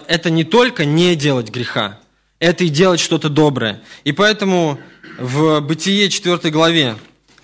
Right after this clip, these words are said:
то, что мы читали с вами, где Господь обращается к Каину, он говорит ему:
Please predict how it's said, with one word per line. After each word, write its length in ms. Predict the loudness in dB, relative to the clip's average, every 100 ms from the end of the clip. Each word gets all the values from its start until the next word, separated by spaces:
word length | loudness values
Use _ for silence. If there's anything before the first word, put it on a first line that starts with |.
| _ _ -2
то, 140 | 0
что 160 | 0 -2
мы 100 | 0
читали 400 | -2 0 0 0
с 140 | -2
вами, 280 | -2 -4 -6
где 400 | -2 2 0 -2 -12 -20 -4
Господь 460 | 0 2 2 0 0
обращается 880 | 0 0 0 0 0 -4 -10 -12 -20 _ _ _ _ _ _ _ _ _ _
к 260 | -20 _ -2
Каину, 460 | 2 2 0 -8 -16 _ _ _ _ _ _ -2
он 100 | 2
говорит 420 | 2 2 0 -4
ему: 260 | -8 -8